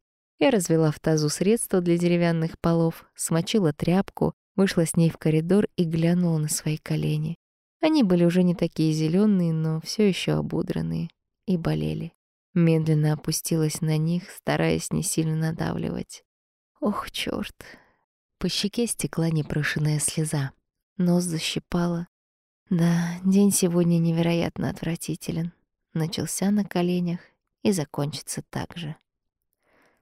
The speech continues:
"Стой!" фыркнул Дрейк,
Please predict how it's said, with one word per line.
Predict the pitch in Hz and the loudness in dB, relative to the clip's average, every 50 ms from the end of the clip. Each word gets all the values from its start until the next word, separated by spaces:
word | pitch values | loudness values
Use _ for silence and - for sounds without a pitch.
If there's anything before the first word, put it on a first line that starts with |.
| _ - | _ -8
"Стой!" | - - - - - - 147 156 170 170 165 151 139 123 98 - - _ _ _ _ _ _ _ _ _ _ _ _ _ _ | -6 -4 -4 -4 -2 0 2 4 6 6 4 4 4 2 0 -4 -6 _ _ _ _ _ _ _ _ _ _ _ _ _ _
фыркнул | _ - - 147 139 - - - - 139 143 | _ -4 0 0 0 0 -2 -2 -2 -2 0
Дрейк, | 147 156 151 151 165 170 - - _ | 0 0 2 2 2 0 -4 -6 _